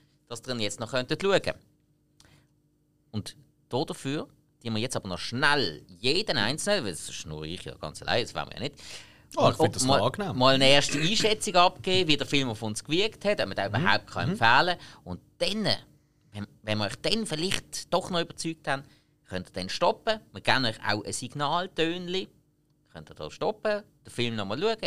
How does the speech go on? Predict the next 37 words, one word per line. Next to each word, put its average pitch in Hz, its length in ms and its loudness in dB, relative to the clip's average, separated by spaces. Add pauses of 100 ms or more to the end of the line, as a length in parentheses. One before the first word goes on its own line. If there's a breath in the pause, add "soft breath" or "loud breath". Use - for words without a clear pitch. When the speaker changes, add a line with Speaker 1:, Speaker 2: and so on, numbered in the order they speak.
Speaker 1:
in 82 160 -12
aller 139 540 0
Ruhe 139 280 -6
Popcornli 117 640 -8
machen 107 280 -10
und 98 100 -8
alles, 110 340 -6
den - 100 -18
Film 98 220 -10
genießen 101 480 -6 (220)
oder 82 200 -4
auch 85 40 0
Speaker 2:
Mhm. 101 60 0
Speaker 1:
nicht, 185 280 -4 (260)
wer 80 140 -4
Speaker 2:
Mhm. - 40 0
Speaker 1:
weiß. 151 260 0 (720 soft breath)
Und 110 240 -2
dann 85 180 -2
die 92 80 -12
Folge 156 300 -2
weiterhören, 196 520 -4
weil 131 120 0
nachher 160 500 0 (100)
die 117 100 0
wir 117 200 -4
in 113 180 -6
jedem 156 840 0
Detail, 147 480 0
wo 135 100 2
wir 120 160 -2
wissen, 147 360 -2 (540)
ist - 80 -20
mal 78 140 -12
mehr, 87 180 -4
mal 78 140 -8
weniger, 120 260 -8